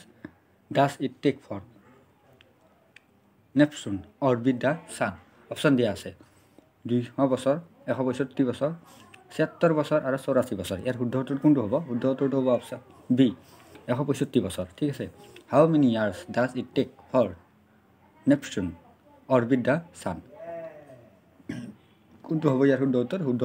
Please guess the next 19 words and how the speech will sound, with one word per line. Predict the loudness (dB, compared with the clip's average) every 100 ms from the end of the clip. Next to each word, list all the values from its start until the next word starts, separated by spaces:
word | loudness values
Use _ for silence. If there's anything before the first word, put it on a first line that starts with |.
| 0
উত্তৰটো | 0 -2
হ'ব | -2 -6
option | -4 -4 -4 -10 _ _ _ -2 4
বি, | 4 2 -12 -20 -6
এশ | -2 0
পঁয়ষষ্ঠি | 0 -4 -4 -4
বছৰ। | -4 -10 -10
ঠিক | -6 -6
আছে, | -6 -12 -16 _ -16 -6
এতিয়া | -2
আহিছোঁ | 0 4
last | 4 4
question, | -6 -4 -6 -6
question | -8 0 2
number | 2 -4 -8 -20 -20 -20 -20 -20 _ _ _ _ _ _ _ _ _ -20 -20 _ _ _ 2
ten। | 4 4 0 -6
এইটোত | -4 -2
সুধিছে, | -4 -2 -4 -4 _ -20 -20 _ _ _ _ _ _ -20 -20 _ _ _ _ -20 -20 -20 2
হুইচ | 4